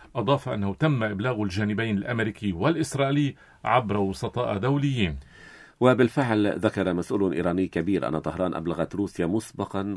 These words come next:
Speaker 2: قبل شن هجمات صاروخية على إسرائيل، وتابع أن الولايات المتحدة تلقت إبلاغا من إيران عبر قنوات دبلوماسية قبل وقت قصير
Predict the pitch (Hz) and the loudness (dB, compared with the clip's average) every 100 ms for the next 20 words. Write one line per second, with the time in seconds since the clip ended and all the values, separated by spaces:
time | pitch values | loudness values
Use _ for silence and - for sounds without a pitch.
0 | - 82 82 82 - 98 87 80 80 90 | -4 -2 0 -2 -2 -4 -2 -4 -4 -4
1 | 87 85 85 80 - 85 78 71 73 - | -4 -4 -2 -4 -4 -4 -2 -2 -4 -6
2 | 73 80 73 - - - - - 71 - | -4 0 -2 -4 -16 -20 -8 -2 -2 0
3 | 85 90 98 95 80 71 78 80 85 80 | -2 -2 -4 -2 -4 -2 0 0 0 -2
4 | 76 - 90 90 92 - 92 127 - 82 | -2 -4 -6 -4 -4 -4 -6 -8 -4 -4
5 | - - 73 82 107 - 78 85 85 82 | -4 -8 -4 -2 -2 -2 -2 -2 -2 -4
6 | 95 110 82 80 80 80 87 92 82 76 | -4 -4 -6 -6 -6 -4 -4 -4 -4 -4
7 | 82 92 85 82 98 87 87 - - - | -4 -2 -2 -2 -4 -2 -4 -6 -20 -10
8 | - 87 78 78 104 - 80 - 78 90 | -6 -4 -2 0 -2 -2 -4 -4 -6 -4
9 | 80 76 | -2 -4